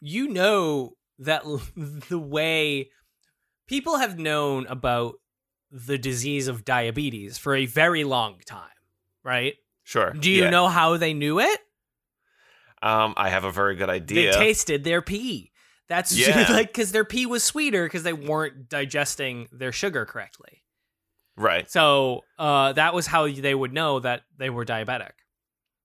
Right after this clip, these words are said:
Speaker 2: Right, right.
Speaker 1: Um, so that's, <laughs> which is, like, so gross. What if you were that doctor?
Speaker 2: Or
Speaker 1: Who
Speaker 2: Bear Grylls.
Speaker 1: Or Bear Grylls, who drank elephant piss or his own piss? I can't remember.
Speaker 2: I think it was his own,
Speaker 1: He
Speaker 2: and
Speaker 1: may
Speaker 2: he
Speaker 1: have
Speaker 2: made
Speaker 1: done
Speaker 2: a s-,
Speaker 1: both.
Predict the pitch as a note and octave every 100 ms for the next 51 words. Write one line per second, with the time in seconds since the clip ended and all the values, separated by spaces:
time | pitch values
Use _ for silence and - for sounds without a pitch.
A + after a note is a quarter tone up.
0 | _ _ G2 F#2+ E2 F#2+ F2 C#3+ C3 A#2+
1 | G#2+ - - _ _ - C#3+ C#3+ C#3 -
2 | A3 E3+ - G#3 A3 G3+ - - C4 B3
3 | G3 D#3 E3 E3 - - - _ _ _
4 | B3 C4 C4+ C4 A3+ F#3+ E3+ C#3 A2+ -
5 | - - _ _ _ _ _ _ _ _
6 | _ _ - B2 C#3+ C3 C3+ A2 A#2+ B2+
7 | E2 - G#3 A#3 G3+ G3 D#3 C#3 A#2+ A2+
8 | - E3+ E3 E3+ E3+ - D#3 F3 A3 B3+
9 | - C#4 C#4+ - - D3 D#3 C#3+ C#3 A#2
10 | A#2 - - - D#3 - G3+ C3+ A#2+ -
11 | G#3 E4 C#4 G#3+ C3+ B2 A2+ F#2+ - -
12 | G4+ F4 - B3+ A3 E3 A3+ A3